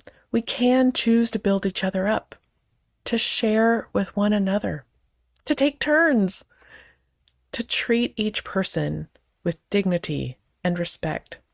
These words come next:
Our librarians do it every day. And every time I borrow a book and read it and take it back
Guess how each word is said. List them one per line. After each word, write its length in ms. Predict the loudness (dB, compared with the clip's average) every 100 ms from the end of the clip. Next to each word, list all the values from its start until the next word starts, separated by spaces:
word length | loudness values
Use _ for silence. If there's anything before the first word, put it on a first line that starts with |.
| _ _ _ _ _ _ _ _ _ _ _ -20 _ _ -6
Our 300 | 0 2 4
librarians 840 | 4 2 2 0 2 0 0 -2 -2
do 160 | 0
it 160 | 0 -4
every 280 | -10 -6 -6
day. 320 | -4 -6 -8 -14 _ _ _ _ _ _ _ -2
And 180 | -2 -2
every 300 | -2 2 2
time 420 | 0 0 0 -2 _ -4
I 160 | -2
borrow 360 | 0 0 2 2
a 80 | 2
book 360 | 0 -4 -8 -20 _ _ -2
and 220 | 0 2
read 200 | 2 2
it 280 | 0 -4 -12 _ _ _ _
and 200 | -2 -2
take 320 | -4 -4 -2 -2
it 100 | 0
back 360 | 0 -2 -8